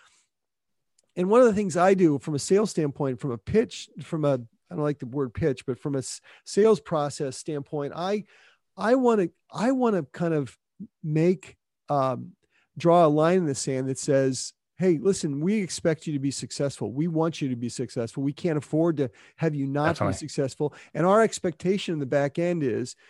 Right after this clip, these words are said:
Speaker 1: that we're, you're gonna, you're gonna help us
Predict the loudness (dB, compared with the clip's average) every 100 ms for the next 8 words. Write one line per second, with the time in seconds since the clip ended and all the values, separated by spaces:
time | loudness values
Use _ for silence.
0 | _ -2 0 2 2 0 4 4 6 2
1 | 0 _ 2 2 4 2 0 _ _ -10
2 | 2 2 4 0 -4 -12 -16